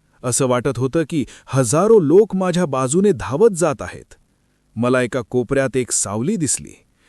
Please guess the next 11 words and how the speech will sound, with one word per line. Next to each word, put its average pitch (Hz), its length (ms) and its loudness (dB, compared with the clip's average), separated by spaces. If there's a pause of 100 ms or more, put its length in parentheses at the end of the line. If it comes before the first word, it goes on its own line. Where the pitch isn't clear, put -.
(180)
ती 202 80 2
मानवी 143 520 0
नव्हती. 117 480 -4 (440)
ती 151 80 2
तांत्रिकाची 175 800 -2
होती 170 460 -4
की 175 120 0
राजकुमारीची, 165 880 -4 (540)
मला 123 220 0
माहीत 120 340 -2
नाही, 107 260 -10